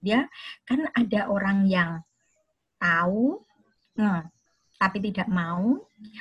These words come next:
orang yang tidak mau karena tidak tahu.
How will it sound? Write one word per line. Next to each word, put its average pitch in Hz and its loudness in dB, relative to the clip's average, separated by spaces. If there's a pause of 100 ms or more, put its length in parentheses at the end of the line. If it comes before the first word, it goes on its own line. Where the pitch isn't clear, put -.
(140)
orang 240 4
yang 262 6
tidak 269 2
mau 277 6
karena 277 4
tidak 277 0
tahu. 311 0